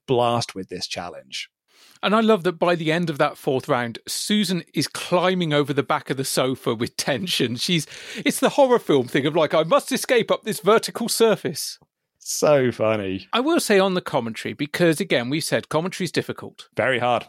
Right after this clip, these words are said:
Speaker 1: It's not easy.
Speaker 2: With the use of those lip ribbon mics, particularly with the fact they used those lip ribbon mics so the mouth was covered, they could have overdubbed this.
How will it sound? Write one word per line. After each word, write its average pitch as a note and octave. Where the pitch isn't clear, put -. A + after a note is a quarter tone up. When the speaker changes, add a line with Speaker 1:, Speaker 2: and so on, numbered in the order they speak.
Speaker 1:
It's -
not B2+
easy. A#2
Speaker 2:
With G3
the A3
use G3+
of C3
those C#3+
lip D3
ribbon C3+
mics, B2
particularly -
with E3
the D#3+
fact C3
they C3+
used E3
those G#3+
lip A3
ribbon G#3+
mics D#3+
so C3
the A#2+
mouth D3+
was G#3
covered, A2+
they F3
could F3+
have C#3
overdubbed B2+
this. -